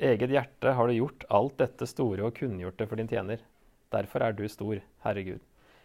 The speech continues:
Det er ingen som du, og det finnes ingen Gud foruten deg, etter alt vi har hørt med våre egne ører.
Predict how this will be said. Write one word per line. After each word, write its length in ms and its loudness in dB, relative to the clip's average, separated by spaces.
Det 140 0
er 100 -2
ingen 440 -2
som 280 -2
du, 220 -2
og 100 -4
det 100 -6
finnes 240 -4
ingen 320 -2
Gud 240 -6
foruten 560 -4
deg, 300 -2
etter 320 -4
alt 240 -2
vi 80 0
har 140 -2
hørt 260 -4
med 140 -6
våre 180 -2
egne 320 -6
ører. 300 -8